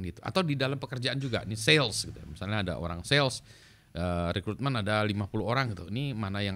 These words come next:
akan sukses dan mana yang akan tidak gitu. Ukurannya itu memang s-, eh, sama ya. Memang di dalam bidang tertentu itu ada keilmuan tertentu, tetapi, tetapi dari semua u-, u-, u-, ukuran ini ya,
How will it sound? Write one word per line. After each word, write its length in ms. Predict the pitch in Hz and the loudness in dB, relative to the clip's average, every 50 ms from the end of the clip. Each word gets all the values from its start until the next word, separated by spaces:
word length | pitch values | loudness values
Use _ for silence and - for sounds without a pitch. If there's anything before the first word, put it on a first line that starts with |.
| 92 101 | -4 -8
akan 320 | - - 104 98 95 92 | -6 -6 -4 -4 -4 -6
sukses 320 | - 98 - - - - | -8 -8 -6 -6 -6 -4
dan 240 | 98 92 95 90 87 | -4 -4 -4 -4 -4
mana 160 | 90 90 95 | -4 -4 -6
yang 80 | 95 85 | -6 -6
akan 160 | 71 90 87 | -6 -8 -10
tidak 320 | 85 - 92 82 76 - - - | -8 -8 -8 -8 -8 -10 -12 -14
gitu. 120 | 76 - - - - - - - - - - - - - - - - - - - - - - - - - - - - - _ - - | -16 -16 -18 -20 -20 -20 -20 -20 -20 -20 -20 -20 -20 -20 -20 -20 -20 -20 -20 -20 -20 -20 -20 -20 -20 -20 -20 -20 -20 -20 _ -6 -4
Ukurannya 400 | 143 135 165 170 165 165 185 208 | -2 2 4 4 4 4 2 0
itu 80 | 196 185 | 0 -2
memang 240 | 165 165 180 175 151 | -2 0 -2 -4 -4
s-, 160 | - - - - - | -6 -10 -10 -4 -4
eh, 80 | 131 - | -4 -2
sama 320 | - 135 143 139 113 87 | 0 0 0 0 0 -2
ya. 80 | 87 90 | -4 -6
Memang 400 | 101 92 95 107 123 135 139 123 | -4 -2 -2 0 0 0 0 0
di 80 | 113 | 0
dalam 240 | 104 104 104 101 101 | 2 2 0 0 2
bidang 240 | 101 98 101 101 - | 0 0 -2 -2 -4
tertentu 400 | - 95 - - 104 98 98 113 110 | -8 -10 -8 -8 -6 -4 -4 -4 -2
itu 80 | - 160 | -2 -2
ada 160 | 165 123 110 | -2 -2 -4
keilmuan 480 | 101 - 95 101 104 101 98 101 98 95 | -6 -6 -6 -6 -6 -4 -4 -4 -6 -6
tertentu, 460 | 98 95 - - 95 95 87 139 175 | -8 -10 -10 -10 -8 -6 -6 -6 -6
tetapi, 840 | - 135 - - 180 208 - - 98 85 85 82 82 90 98 - | -6 -8 -6 -6 -8 -8 -6 -6 -4 -4 -4 -4 -4 -6 -8 -8
tetapi 360 | - 85 - - 92 - - 117 - - - - - - - - | -12 -12 -12 -12 -10 -6 -6 -6 -6 -8 -20 -20 -20 -20 -20 -10
dari 240 | - - 110 110 110 | -2 2 2 2 2
semua 300 | - - 117 120 113 110 - | 2 0 0 0 0 -2 -2
u-, 240 | 127 139 127 - - - | -2 -2 -2 -4 -4 -2
u-, 200 | 123 117 123 - 113 | 0 0 0 0 -2
u-, 140 | 120 113 - - | -4 -4 -4 -4
ukuran 420 | - 135 - - 156 156 139 123 117 | -4 -4 -2 0 0 0 0 0 -2
ini 240 | 110 104 98 85 | -2 -2 -2 -4
ya, 60 | 95 | -6